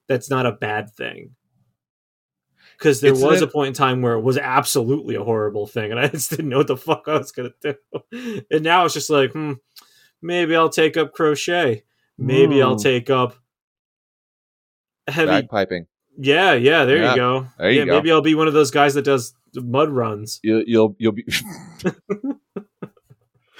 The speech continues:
Speaker 2: You, you
Speaker 1: You
Speaker 2: literally
Speaker 1: know the
Speaker 2: running in the
Speaker 1: one.
Speaker 2: mu-, you literally running in the mud. Like, that, that's all you're gonna
Speaker 1: No,
Speaker 2: do.
Speaker 1: mu-, mu-, mud run-, Spartan runs? What,
Speaker 2: No,
Speaker 1: what are
Speaker 2: no,
Speaker 1: they?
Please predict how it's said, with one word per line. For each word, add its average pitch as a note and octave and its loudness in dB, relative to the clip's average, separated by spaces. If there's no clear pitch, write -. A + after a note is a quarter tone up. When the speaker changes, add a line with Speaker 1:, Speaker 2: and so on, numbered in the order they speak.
Speaker 2:
You, B2 -4
you B2+ -2
Speaker 1:
You C3 0
Speaker 2:
literally C3+ 2
Speaker 1:
know A3 4
the E3+ -2
Speaker 2:
running D3+ 4
in D3+ 2
the D3+ -2
Speaker 1:
one. B2 -4
Speaker 2:
mu-, - -14
you D3+ 0
literally B2 2
running A2 0
in A2 -2
the G2+ -4
mud. D#2+ -6
Like, E2 -4
that, - -2
that's - 0
all G2+ 4
you're F2+ 0
gonna F2 2
Speaker 1:
No, G3 6
Speaker 2:
do. G3 0
Speaker 1:
mu-, F#3 2
mu-, G#3 -2
mud A3 2
run-, D#3+ 2
Spartan F#3 2
runs? G3 -2
What, F#3+ 2
Speaker 2:
No, F3 2
Speaker 1:
what F3 -2
are - 0
Speaker 2:
no, D#3 6
Speaker 1:
they? - -4